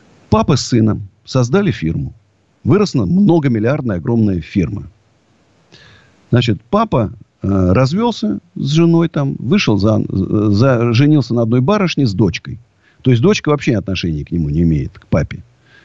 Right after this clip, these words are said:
И папа, вот, э, мама с этой дочкой, представляете, отобрали у сына фирму и начали там колбасить, выводить миллионы.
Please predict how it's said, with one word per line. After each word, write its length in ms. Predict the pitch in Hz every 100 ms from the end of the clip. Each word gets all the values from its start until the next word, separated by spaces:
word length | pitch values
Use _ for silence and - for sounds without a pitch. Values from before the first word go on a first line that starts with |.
| _ _ _ -
И 100 | 180
папа, 360 | - 269 349 -
вот, 180 | 190
э, 40 | 180
мама 420 | 160 170 220 196
с 80 | 143
этой 240 | 151 135
дочкой, 480 | 101 156 202 - 202
представляете, 340 | - - 294 123
отобрали 420 | 147 147 214 175
у 100 | 98
сына 440 | - 170 185 185 - _ _ _ _ _
фирму 500 | - 196 208 202 208 _
и 80 | -
начали 300 | 196 302 156
там 160 | 135 147
колбасить, 500 | 147 156 120 101 85
выводить 360 | 113 135 156 135
миллионы. 460 | 113 101 85 76